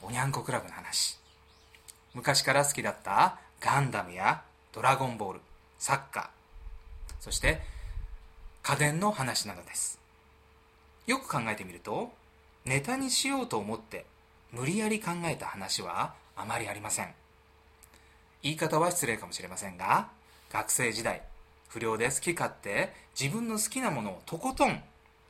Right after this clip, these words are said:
追い続けてきたものが、今や立派なみ-、飯の種となっているわけです。不良オタクアニメともすると、マイナスイメージになりそうな経験でさえ、それらの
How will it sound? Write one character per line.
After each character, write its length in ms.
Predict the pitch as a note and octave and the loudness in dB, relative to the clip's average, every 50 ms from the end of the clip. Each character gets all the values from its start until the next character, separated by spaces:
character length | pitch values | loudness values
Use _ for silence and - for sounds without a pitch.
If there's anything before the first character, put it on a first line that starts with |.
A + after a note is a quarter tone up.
| - - | -14 -6
追 140 | - B2+ B2 | -4 -2 -2
い 80 | A2+ A2 | -2 -2
続 200 | - A2+ A2 A2 | -4 -6 -6 -4
け 140 | - A2+ G#2 | -4 -4 -4
て 120 | G#2+ G2 | -6 -8
き 80 | - - | -10 -10
た 100 | - F#2+ | -10 -10
も 100 | F#2+ F#2+ | -8 -10
の 120 | F#2 F#2 | -10 -8
が、 360 | F2+ G2 A2 D3+ G3+ G#3+ G#3+ - - - - - - - | 0 6 8 10 10 8 6 0 -14 -20 -20 -20 -14 -10
今 240 | A#2+ A#2+ A#2+ G#2+ F#2+ | -8 -4 -4 -4 -4
や 120 | F2+ E2 - | -6 -8 -10
立 180 | - G#2+ A2+ - - - - | -8 -10 -10 -10 -12 -4 0
派 100 | F3+ G3 | 2 4
な 260 | G3+ G#3+ A#3 B3+ B3 - - - - - - - - - - - - | 6 6 4 4 0 -4 -12 -20 -20 -20 -20 -20 -20 -20 -16 -14 -10
み-、 120 | A#2+ B2+ - - - - | -4 -2 0 0 0 0
飯 300 | C#3 C3+ - - D#3+ F#3 | 2 4 4 6 6 6
の 100 | G3+ D#3+ | 4 4
種 240 | C3 C#3+ C3 A#2+ | 2 2 0 0
と 160 | G#2+ G#2+ G#2 A2+ | 0 -2 -2 0
な 80 | A#2 | -2
っ 80 | A2+ - | -2 -2
て 80 | G#2+ | -6
い 20 | F#2 | -12
る 60 | F2+ | -12
わ 80 | F2+ - | -12 -8
け 80 | - | -4
で 100 | - - | -4 -2
す。 220 | - - - - - - - - - - - - - - - - - - - - - - - - - | 0 -2 -2 -4 -8 -16 -20 -20 -20 -20 -20 -20 -20 -20 -20 -20 -20 -20 -20 -20 -20 -20 -20 -20 -14
不 180 | - A#2+ A#2+ C3 | -8 -2 0 2
良 180 | C3 C3 B2 | 4 4 4
オ 80 | A#2+ A#2+ | 4 4
タ 140 | B2+ B2 A#2+ | 4 2 2
ク 180 | - C3+ A2+ | 2 2 2
ア 60 | G#2 | 2
ニ 120 | A2 A#2+ B2+ | 2 0 0
メ 200 | C3+ C3 - - - - - - - - | 0 0 -2 -4 -10 -20 -20 -20 -20 -4
と 120 | - C#4 D4 | 0 2 2
も 120 | D4+ C4 | 4 2
す 100 | - - | 2 2
る 100 | D#3+ C3 | 0 0
と、 340 | - - A2 B2 F3+ G#3+ - - - - - - - - - - - | 0 2 2 2 2 2 -2 -10 -20 -20 -20 -20 -20 -20 -20 -16 -4
マ 240 | A#2 A#2+ C3 D3+ F3 | 0 4 4 4 6
イ 80 | G3+ | 4
ナ 140 | A3 A3+ G#3+ | 4 4 4
ス 160 | - - A3+ | 2 2 2
イ 100 | A3 A3 | 0 0
メ 160 | A3 A#3+ A#3 | 2 0 0
ー 20 | A3+ | 0
ジ 120 | F3+ E3 | 0 0
に 100 | C#3 C3+ | 0 0
な 140 | A#2 G#2+ G#2+ | 0 0 0
り 100 | A2+ A2 | 0 -2
そ 160 | A2 B2+ A#2 | -2 -2 -4
う 40 | G2+ | -2
な 300 | G2 G2 A2+ C3+ D#3+ - - - - - - - | 0 2 2 2 0 -2 -10 -20 -20 -20 -14 -10
経 320 | - A2+ B2 C#3 D#3 D3+ | -6 0 2 2 2 2
験 240 | - D3+ D3 C#3+ C3+ | 2 0 0 0 0
で 100 | B2+ A2+ | 0 0
さ 200 | - - B2+ G#2+ | 0 2 2 2
え、 140 | F#2 - - - - - - - - - - - - - - - - _ - - - - - - - - - - - - - - - - | 0 -2 -6 -18 -20 -20 -20 -20 -20 -20 -20 -20 -20 -20 -20 -20 -20 _ -20 -20 -20 -20 -20 -20 -20 -20 -20 -20 -20 -20 -20 -20 -14 -10
そ 160 | - - C3+ | -6 -2 2
れ 80 | D#3 D#3 | 4 4
ら 140 | D3 B2 | 4 4
の 160 | A2 G2+ G2+ | 2 0 -4